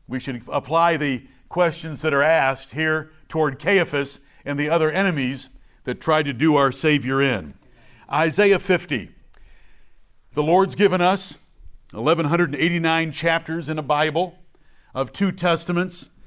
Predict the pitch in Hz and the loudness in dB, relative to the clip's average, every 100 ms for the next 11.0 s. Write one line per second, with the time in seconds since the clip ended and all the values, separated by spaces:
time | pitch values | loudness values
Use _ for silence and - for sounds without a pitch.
0 | - - 123 - 180 - 175 - 165 - | -20 -10 -8 -4 -6 -6 -8 -4 -6 -2
1 | 151 175 - - _ _ _ _ _ - | -2 -2 -4 -18 _ _ _ _ _ -12
2 | 143 190 196 190 202 185 196 185 202 - | 0 0 0 -2 0 2 0 0 0 0
3 | 202 170 196 135 156 170 - - _ _ | -4 0 -2 2 2 2 -2 -14 _ _
4 | _ - _ _ 147 147 156 180 180 165 | _ -20 _ _ -6 -4 0 0 0 -2
5 | 165 190 196 165 165 123 170 175 175 170 | 2 2 0 -2 -4 0 -2 -2 -6 0
6 | 160 170 160 131 165 165 151 - 190 180 | 2 4 2 2 2 2 -2 -6 -4 -4
7 | - 165 165 - - _ - 160 151 147 | -2 -4 -4 -12 -20 _ -6 -4 0 0
8 | 185 185 - 185 170 170 - - _ _ | 0 -2 -2 0 0 -2 -12 -18 _ _
9 | _ _ _ 151 156 143 165 185 180 - | _ _ _ -6 -4 -2 -2 -2 -2 -4
10 | 196 202 185 156 160 135 135 147 143 | -2 0 0 2 2 2 -2 -4 -10